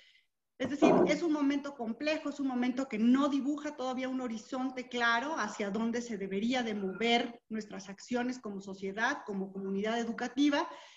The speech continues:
y en ese sentido me parece que cultivar la resiliencia hoy más que nunca es importante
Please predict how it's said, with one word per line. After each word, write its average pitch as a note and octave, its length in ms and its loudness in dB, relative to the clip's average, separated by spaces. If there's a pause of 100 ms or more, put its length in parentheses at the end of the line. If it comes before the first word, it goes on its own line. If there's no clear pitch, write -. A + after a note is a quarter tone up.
(120)
y A3+ 80 2
en B3 80 4
ese C4 120 0
sentido B3+ 520 0
me G#3+ 100 -2
parece A3+ 460 -4
que - 180 -6
cultivar G#3+ 460 -4
la A3 120 -4
resiliencia G3+ 800 -4
hoy A#3+ 300 2 (320)
más A#3 240 -2
que A#3 100 -6
nunca A3 400 -2
es - 300 -6
importante G#3 760 -6